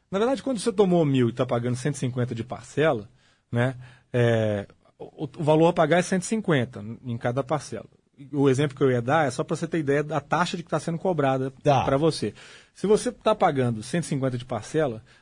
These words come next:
Speaker 1: durante doze meses, né, você tá pagando cinquenta por cento de taxa anual de juros. Você tomou mil e vai pagar, no final das contas, É, é,
Speaker 2: Mil e quinhentos.
Speaker 1: é, mil e quinhentos, grosso modo,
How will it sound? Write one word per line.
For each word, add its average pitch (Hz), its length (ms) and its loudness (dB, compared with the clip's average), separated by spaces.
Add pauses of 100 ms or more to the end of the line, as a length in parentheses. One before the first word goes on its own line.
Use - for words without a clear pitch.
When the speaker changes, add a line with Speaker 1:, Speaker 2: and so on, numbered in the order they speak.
(100)
Speaker 1:
durante 120 360 0
doze 113 320 0
meses, 117 560 -2 (400)
né, 123 160 0
você 131 240 -4
tá 156 160 -2
pagando 131 480 0
cinquenta 196 460 -2
por 175 180 -6
cento 151 340 -2
de 135 120 -6
taxa 135 380 -2
anual 143 440 2
de 147 100 -4
juros. 120 280 -4
Você 127 120 -12
tomou 214 280 0
mil 285 320 0 (120)
e 330 60 -2
vai 247 160 -2
pagar, 175 280 -2
no 185 80 -4
final 160 220 -4
das 180 160 -6
contas, 180 480 -8 (420)
É, 131 680 -2
é, 117 40 -6
Speaker 2:
Mil 139 140 4
e 131 40 -2
quinhentos. 113 440 -2
Speaker 1:
é, 131 40 -10
mil 143 100 -4
e 156 40 -6
quinhentos, 139 440 -10
grosso 139 300 -6
modo, 113 260 -6